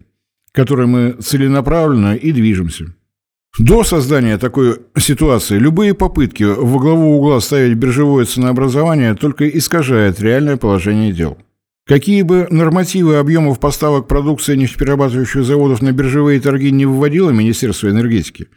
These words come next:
при существовании на нашем внутреннем рынке всего десятка компаний, владеющих э-, этими Н П З, кризисы, подобные летне-осеннему этого года, будут неизбежно повторяться. Невозможно объективное биржевое ценообразование в условиях олигополии.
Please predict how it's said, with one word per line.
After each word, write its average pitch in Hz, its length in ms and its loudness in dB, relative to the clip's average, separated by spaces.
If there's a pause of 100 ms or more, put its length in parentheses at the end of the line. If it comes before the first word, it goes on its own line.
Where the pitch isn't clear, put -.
(480)
при 156 140 2
существовании 165 920 0
на 131 160 0
нашем 135 360 0
внутреннем 139 480 0
рынке 123 320 0
всего 143 300 0
десятка 131 680 0
компаний, 127 480 0
владеющих 117 600 0
э-, 110 140 -2 (140)
этими 127 400 0
Н 139 200 0
П 147 160 -2
З, 175 260 -2 (380)
кризисы, 160 640 0 (100)
подобные 120 460 0
летне-осеннему 120 760 0
этого 117 260 0
года, 95 280 -2
будут 156 320 -2
неизбежно 123 560 0
повторяться. - 580 -4 (760)
Невозможно 175 840 2
объективное 143 680 0
биржевое 131 540 0
ценообразование 127 840 0
в 113 80 2
условиях 131 600 0
олигополии. 123 840 0